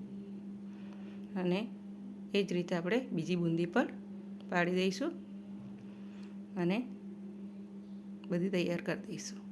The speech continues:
હવે આપણે આ જ રીતે બીજી પણ પાડી દઈશું અને મીડિયમ ગેસ પર જ તળવાનું ફ્રેન્ડ્સ.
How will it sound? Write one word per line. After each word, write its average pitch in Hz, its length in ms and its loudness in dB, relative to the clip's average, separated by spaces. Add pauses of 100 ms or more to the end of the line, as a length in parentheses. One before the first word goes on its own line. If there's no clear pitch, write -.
(420)
હવે 175 200 4
આપણે 196 280 0 (640)
આ 185 80 2
જ 180 80 2
રીતે 233 280 2
બીજી 180 280 4
પણ 254 240 2 (260)
પાડી 175 220 2
દઈશું - 400 -6 (1500)
અને 190 120 4
મીડિયમ 185 340 6
ગેસ 180 240 4
પર 170 160 2
જ - 20 -4 (100)
તળવાનું 165 380 0
ફ્રેન્ડ્સ. - 420 -2